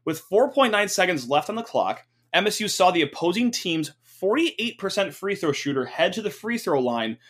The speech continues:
with a one-point Spartan lead. With four point nine seconds on the clock, M S U saw the opposing team's forty-eight percent free throw shooter head to the free throw line with a one-point Spartan lead.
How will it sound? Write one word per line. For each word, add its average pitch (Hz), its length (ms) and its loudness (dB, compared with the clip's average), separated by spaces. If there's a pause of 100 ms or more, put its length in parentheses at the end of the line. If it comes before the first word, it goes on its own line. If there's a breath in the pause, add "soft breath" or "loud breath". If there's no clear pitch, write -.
(180 soft breath)
with 156 220 -2
a 160 80 4
one-point 156 680 2
Spartan 131 420 4
lead. 165 360 -2 (580)
With 123 160 -8
four 123 200 0
point 131 220 -2
nine 135 180 -2
seconds 156 460 2
on 170 180 0
the 240 60 -2
clock, 117 480 -4 (420)
M 180 160 0
S 285 200 0
U 247 80 0
saw 190 240 2
the 180 100 2
opposing 170 420 -2
team's 143 300 -2
forty-eight 190 680 -2
percent 180 300 -6
free 180 160 -2
throw 143 160 0
shooter 127 300 -2
head 208 220 -2
to 294 40 -4
the 285 80 -4
free 339 240 -2
throw 185 260 2
line 127 300 2 (300 loud breath)
with 143 160 -8
a 147 100 2
one-point 139 680 0
Spartan 120 460 0
lead. 160 320 -2